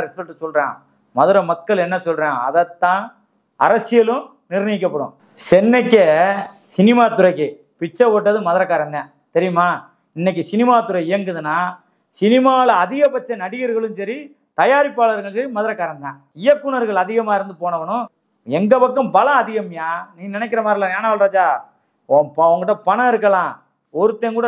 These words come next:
நடிக்க வர மாட்டான், பாத்துக்க. அப்படி கடினமான உழைப்பாளியான மதுரைக்காரங்களவே, நாணயமானவங்களவே ஏமாத்த பாக்குற நீ தான் அயோக்கியமான திருட்டு பைய. என்ன ஏமாத்துறவாரு, திருடன் முத்திர உத்துறவாரு, உன்னைய மாதிரி பெரிய திருடன் எவனும் இல்ல. தொடர்ச்சியா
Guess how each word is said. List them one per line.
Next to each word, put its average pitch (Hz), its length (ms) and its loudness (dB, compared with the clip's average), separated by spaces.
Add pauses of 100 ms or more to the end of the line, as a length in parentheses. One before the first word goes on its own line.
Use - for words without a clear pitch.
நடிக்க 202 280 -6
வர 190 160 2
மாட்டான், 175 320 -4
பாத்துக்க. 151 320 -4 (760)
அப்படி 208 240 4 (140)
கடினமான 240 580 4 (140)
உழைப்பாளியான 233 720 2 (100)
மதுரைக்காரங்களவே, 208 800 -2 (200)
நாணயமானவங்களவே 220 960 -2 (500)
ஏமாத்த 240 440 0
பாக்குற 202 260 -4 (120)
நீ 262 60 -6 (140)
தான் 277 140 2
அயோக்கியமான 240 580 -4
திருட்டு 214 260 -12
பைய. 156 140 -2 (840)
என்ன 202 120 0 (480)
ஏமாத்துறவாரு, 233 680 2 (420)
திருடன் 262 400 2
முத்திர 240 280 -4
உத்துறவாரு, 208 460 -2 (380)
உன்னைய 220 340 -4
மாதிரி 277 140 0 (100)
பெரிய 240 160 2 (100)
திருடன் 220 260 -2
எவனும் 202 220 -8
இல்ல. 131 100 -14 (500)
தொடர்ச்சியா 196 560 2